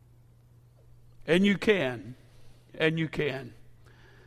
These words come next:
I've heard people say, "I always get nervous when I get on an airplane. Just, it makes me nervous when I get on airplanes." So what's gonna happen the next time you get on an airplane?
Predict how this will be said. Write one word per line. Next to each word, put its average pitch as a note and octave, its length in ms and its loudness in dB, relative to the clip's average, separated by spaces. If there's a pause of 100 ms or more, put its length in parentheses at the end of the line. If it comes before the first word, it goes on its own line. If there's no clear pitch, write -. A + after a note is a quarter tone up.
(180)
I've C4+ 80 -8
heard F#3+ 180 2
people D#3+ 260 4
say, F3 180 2
"I E3 40 8
always E3+ 340 6
get D#3 220 0
nervous C#3 420 2
when C3+ 120 -2
I C3+ 80 0
get C3+ 160 2
on C3 160 2
an B2+ 80 0
airplane. B2+ 500 -4 (240)
Just, C3 240 -4
it B2+ 140 -10
makes D3+ 260 -2
me D3+ 80 -4
nervous C3 380 0
when B2+ 100 -4
I B2+ 40 -4
get B2+ 140 -2
on B2 140 -2
airplanes." A#2 540 -4 (440)
So - 140 0
what's C4+ 220 8
gonna A#3+ 280 6
happen E3+ 500 8
the C3+ 100 0
next D3 280 2
time C#3+ 240 0
you C3+ 80 -4
get C3 160 4
on B2+ 180 0
an B2 60 -2
airplane? G#2 400 -6